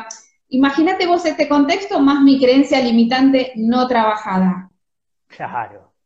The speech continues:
Speaker 1: Eso
Speaker 2: claro.
Speaker 1: vamos. Entonces
Speaker 2: Oiga,
Speaker 1: es
Speaker 2: sí.
Speaker 1: No,
Speaker 2: Sí, sí, decime.
Speaker 1: ante cualquier situación, y yo, o nosotros porque no estamos, nosotros porque nos dedicamos vos a emprender y yo todo lo que es trabajo,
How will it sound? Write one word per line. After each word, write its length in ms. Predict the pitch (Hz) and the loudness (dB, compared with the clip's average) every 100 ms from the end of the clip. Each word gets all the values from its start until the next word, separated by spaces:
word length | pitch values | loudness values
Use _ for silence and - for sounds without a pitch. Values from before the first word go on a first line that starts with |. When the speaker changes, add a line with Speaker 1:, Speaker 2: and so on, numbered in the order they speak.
| _ _ _ _ 285 | _ _ _ _ -8
Speaker 1:
Eso 80 | |
Speaker 2:
claro. 220 | 254 226 196 | -4 -2 -2
Speaker 1:
vamos. 460 | 190 190 185 - - _ _ _ 277 277 _ _ _ _ | -2 -4 -6 -8 -16 _ _ _ -10 -10 _ _ _ _
Entonces 480 | 226 233 285 311 294 | -2 0 2 2 2
Speaker 2:
Oiga, 240 | 202 185 - | 2 2 0
Speaker 1:
es 140 | - _ _ | -8 _ _
Speaker 2:
sí. 380 | - 151 143 - _ _ _ _ _ _ _ _ _ _ _ _ _ _ - | -14 -12 -12 -14 _ _ _ _ _ _ _ _ _ _ _ _ _ _ -8
Speaker 1:
No, 200 | 392 285 | -4 -4
Speaker 2:
Sí, 100 | 190 | -4
sí, 60 | 180 | -6
decime. 240 | 175 254 | -4 -4
Speaker 1:
ante 220 | 254 262 | -2 -2
cualquier 200 | 269 277 - _ _ | -2 -6 -8 _ _
situación, 380 | _ 311 311 269 254 | _ -2 0 -2 0
y 40 | |
yo, 80 | 302 - 233 | -2 -2 -4
o 40 | |
nosotros 440 | 233 233 320 427 - | -2 -2 0 0 0
porque 260 | 233 226 | -2 -2
no 80 | 220 | -6
estamos, 360 | 226 247 254 - | -2 -2 -2 -2
nosotros 460 | 214 214 277 339 269 | -4 -2 0 0 -2
porque 240 | 233 220 | -4 -4
nos 120 | 220 | -4
dedicamos 560 | 214 202 196 240 233 226 | -4 -6 -6 -4 -2 -2
vos 220 | 240 247 | -4 -4
a 60 | 226 | -6
emprender 560 | 214 214 226 311 330 | -6 -4 0 0 0
y 120 | 247 | -4
yo 160 | 226 220 | -8 -10
todo 160 | 214 208 | -8 -6
lo 140 | 202 | -8
que 120 | 208 | -10
es 100 | 220 | -10
trabajo, 800 | 202 202 269 269 202 190 190 - | -6 -2 -2 -4 -6 -8 -8 -12